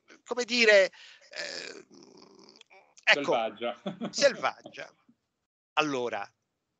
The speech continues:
Speaker 1: la storia che tu hai raccontato, che hai iniziato a raccontare e che speriamo di continuare a raccontare prossimamente, di finire di raccontare prossimamente, perché ci sono,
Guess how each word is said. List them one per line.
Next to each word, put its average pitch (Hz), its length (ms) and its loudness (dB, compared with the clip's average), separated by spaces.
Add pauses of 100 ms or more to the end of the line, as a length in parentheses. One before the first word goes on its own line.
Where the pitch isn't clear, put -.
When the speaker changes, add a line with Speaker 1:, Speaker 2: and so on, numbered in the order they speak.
(240)
Speaker 1:
la 151 100 -4
storia 170 840 -2
che - 200 -12
tu 151 180 -8
hai 127 140 -2
raccontato, 110 920 -6
che 104 160 -8
hai 110 380 -4
iniziato 127 760 0
a 101 40 -2
raccontare 113 880 -6 (380)
e 113 100 -10
che 190 120 -2
speriamo 185 640 2
di 139 100 -4
continuare 139 600 -2
a 131 40 4
raccontare 127 640 -2
prossimamente, 131 800 0
di 110 80 -8
finire 160 340 4
di 117 80 -2
raccontare 123 520 0
prossimamente, 131 600 -2
perché 120 360 2 (560)
ci - 140 -6
sono, 160 540 8